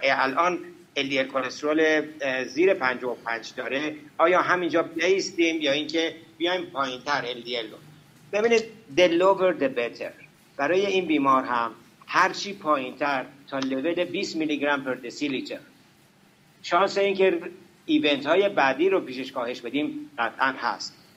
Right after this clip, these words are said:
من ترجیحم این هستش که لااقل یه moderate intensity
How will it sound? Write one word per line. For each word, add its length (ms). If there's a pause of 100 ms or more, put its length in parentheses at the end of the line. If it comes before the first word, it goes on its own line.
(100)
من 340
ترجیحم 480
این 120
هستش 400
که 260 (320)
لااقل 580
یه 160
moderate 520
intensity 680